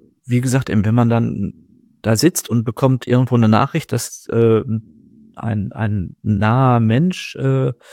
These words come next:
dann eben sehr früh, äh, die Erde verlassen hat, sagen wir's mal so, ähm, das tut dann schon weh. Und dann kommt man so ins Grübeln und sagt dann, „Boah, das konnte der alles nicht mehr machen. Ich bin jetzt schon so und so viele Jahre älter wie der.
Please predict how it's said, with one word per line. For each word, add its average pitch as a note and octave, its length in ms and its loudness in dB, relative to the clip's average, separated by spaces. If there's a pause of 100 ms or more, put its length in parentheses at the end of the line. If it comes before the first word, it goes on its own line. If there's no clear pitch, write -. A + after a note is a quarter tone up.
(400)
dann A#2+ 280 2
eben A#2+ 200 2
sehr A2+ 200 -2
früh, A2 880 2
äh, - 80 -16 (300)
die A2 180 -10
Erde A#2+ 220 2
verlassen B2 440 -2
hat, C3+ 160 -6
sagen C3+ 220 -4
wir's C3 160 -6
mal B2 140 0
so, C3 320 -2 (500)
ähm, A#2+ 580 0 (300)
das - 280 -6 (640)
tut - 260 0
dann C#3+ 180 4
schon D3+ 440 2
weh. B2 260 4
Und G#2 180 0
dann A#2+ 600 0
kommt C#3+ 200 0
man B2+ 140 0
so C3 100 0
ins A#2 180 -2
Grübeln D3 320 2
und B2 80 2
sagt B2 220 -4
dann, B2+ 240 -2 (560)
„Boah, A2+ 100 0
das G2 180 -4
konnte C3 280 0
der B2+ 140 0
alles D3+ 220 -2
nicht D3+ 140 -6
mehr D3 120 0
machen. C3 300 -2
Ich - 180 -8
bin C3+ 180 2
jetzt B2+ 220 0
schon C#3 260 4
so A#2+ 140 2
und D#3+ 120 4
so C#3 80 -4
viele B2+ 180 2
Jahre A#2+ 300 2
älter C3 320 0
wie A2 120 0
der. D#3 340 -2